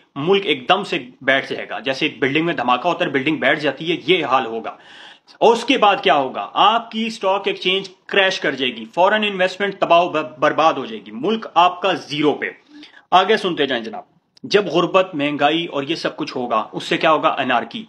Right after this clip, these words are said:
अनारकी से क्या होगा? जब लोगों के पास खाने के पैसे नहीं होंगे तो स्ट्रीट क्राइम्स बढ़ेंगे। स्ट्रीट क्राइम्स बढ़ेंगे, उसमें आपके दुश्मन वो ताक लगाए बैठे हैं कि किसी तरह आपकी जो है मुर्दा हालत हो और गिद्धों की तरह आप पे चिमटें और आपको नोच खाएं। ये हालत होने जा रही है आपके मुल्क में,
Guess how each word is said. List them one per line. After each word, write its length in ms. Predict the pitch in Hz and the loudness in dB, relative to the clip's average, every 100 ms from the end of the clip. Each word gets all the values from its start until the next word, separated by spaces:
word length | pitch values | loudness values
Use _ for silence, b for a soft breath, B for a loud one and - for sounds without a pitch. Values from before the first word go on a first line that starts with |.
| 127 | -2
अनारकी 340 | 147 151 190 | 0 0 -4
से 140 | 180 | -6
क्या 140 | 160 165 | 2 2
होगा? 280 | 147 147 143 | 2 2 0
जब 140 | 139 | -2
लोगों 240 | 123 135 | -4 -4
के 100 | 151 | -2
पास 140 | 156 143 | -2 -2
खाने 260 | 135 139 | -2 -2
के 80 | 147 | -2
पैसे 260 | 131 127 160 | -2 -2 -2
नहीं 140 | 139 | -4
होंगे 220 | 127 135 | -4 -4
तो 200 | 156 151 | -4 -4
स्ट्रीट 480 | 143 - 170 180 - | -6 -2 0 0 0
क्राइम्स 300 | 165 147 135 | 0 0 -2
बढ़ेंगे। 360 | 113 107 95 95 b b b | -6 -8 -10 -16 b b b
स्ट्रीट 320 | - 196 220 | 2 2 2
क्राइम्स 280 | 196 196 196 | 0 0 -2
बढ़ेंगे, 520 | 143 170 175 175 175 - _ _ _ _ _ | 0 0 2 0 -2 -12 _ _ _ _ _
उसमें 280 | 175 170 196 | -2 0 4
आपके 220 | 156 156 | 4 2
दुश्मन 340 | 143 139 165 165 | -2 -2 -2 0
वो 120 | 147 | 0
ताक 300 | 139 143 170 | 4 4 4
लगाए 240 | 165 160 | 0 0
बैठे 240 | 147 139 196 | 2 0 0
हैं 100 | 175 | -6
कि 80 | 147 | -6
किसी 220 | 147 156 | -8 -6
तरह 160 | 160 | -2
आपकी 460 | 139 143 175 - 165 | 4 4 2 -8 -10
जो 120 | 160 | -6
है 180 | 139 139 | -2 -2
मुर्दा 280 | 127 127 165 | -2 0 2
हालत 300 | 135 139 160 | 2 0 -2
हो 80 | 170 | -4
और 160 | 170 - | -6 -2
गिद्धों 220 | 180 208 | 2 2
की 100 | 170 | 0
तरह 180 | 165 151 | 0 4
आप 160 | 135 - | 2 2
पे 60 | 139 | -8
चिमटें 380 | - 156 160 | -4 -6 -4
और 120 | 170 135 | 0 2
आपको 260 | 127 - | 2 0
नोच 300 | 123 123 131 | -4 -2 -4
खाएं। 260 | - 117 98 b b b | -6 -10 -12 b b b
ये 140 | 131 202 | 2 4
हालत 300 | 160 165 160 | 4 2 2
होने 200 | 156 156 | 0 2
जा 140 | 135 | 2
रही 120 | 139 | 2
है 60 | 160 | 2
आपके 240 | 139 135 | 0 0
मुल्क 300 | 127 143 156 | -4 -4 -4
में, 220 | 160 170 | -2 -2